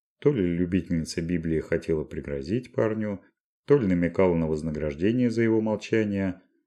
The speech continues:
то ли пыталась при помощи своей перекошенной физиономии вызвать у него амнезию.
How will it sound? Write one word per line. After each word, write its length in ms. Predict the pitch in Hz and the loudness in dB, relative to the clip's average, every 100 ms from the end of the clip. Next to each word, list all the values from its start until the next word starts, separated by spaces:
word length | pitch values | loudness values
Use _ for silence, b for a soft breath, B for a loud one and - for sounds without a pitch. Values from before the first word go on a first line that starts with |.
| _ _ | _ _
то 180 | - 110 | 2 2
ли 120 | 117 | 2
пыталась 840 | 117 - 90 92 101 98 - - | 0 0 4 6 6 4 -2 -16
при 140 | - 85 | -6 -4
помощи 400 | 87 87 82 82 | 0 -2 0 -4
своей 340 | - 85 82 | -2 0 0
перекошенной 720 | - 80 80 87 82 - 76 71 | 0 -4 -2 0 0 -2 -8 -10
физиономии 960 | - 73 71 71 98 117 113 107 101 b _ | -10 -6 -6 -2 -2 -2 -2 -4 -6 b _
вызвать 580 | - 73 80 87 87 - - | -10 -4 -4 -4 -6 -6 -8
у 60 | |
него 500 | 80 71 78 82 - - | -6 -4 -2 -2 -4 -10
амнезию. 640 | 78 78 78 76 67 65 | -6 -6 -6 -10 -12 -14